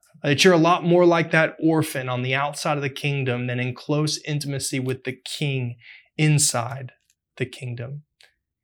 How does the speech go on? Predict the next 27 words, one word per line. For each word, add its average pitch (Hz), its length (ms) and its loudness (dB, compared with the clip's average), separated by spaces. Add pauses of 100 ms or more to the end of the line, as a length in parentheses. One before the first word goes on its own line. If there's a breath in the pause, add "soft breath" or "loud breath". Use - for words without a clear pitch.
(120)
And 131 80 0
I 160 80 4
just 165 220 2
want 175 220 2
to 151 160 0
encourage 127 560 -2
you 117 80 -6
that - 180 -8
just 147 380 4
like 165 180 0
I 165 120 4
told 156 320 0
that 131 200 0
parable 131 480 2
of 117 60 -14
how 135 100 0
the 131 100 2
king 170 400 0
came 160 220 0
along 135 420 0
and 123 80 0
invited 131 680 2
the 151 80 2
orphan 135 600 -4 (340 loud breath)
into 175 480 6
his 156 200 2
family, 127 680 -4